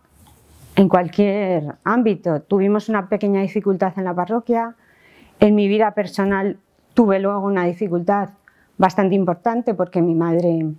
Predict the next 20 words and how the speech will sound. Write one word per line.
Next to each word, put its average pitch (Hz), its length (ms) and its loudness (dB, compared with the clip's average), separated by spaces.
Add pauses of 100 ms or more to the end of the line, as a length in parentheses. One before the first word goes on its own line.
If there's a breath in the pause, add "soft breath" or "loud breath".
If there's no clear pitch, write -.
(1040)
pues, 180 160 2
cayó 160 260 2
enferma, 202 680 -2 (260 soft breath)
una 202 160 2
enfermedad 175 560 -4
muy 175 320 -2
dura, 202 500 0 (440 soft breath)
porque 175 260 4
se 170 160 0
fue 185 360 0
quedando 175 840 0 (180)
encerrada 185 540 0
en 185 80 -2
su 185 140 -6
propio 156 360 -2
cuerpo 226 320 -2
hasta 170 320 -4
dejar 180 440 -4
de 185 120 -6
comunicarse. 202 920 -4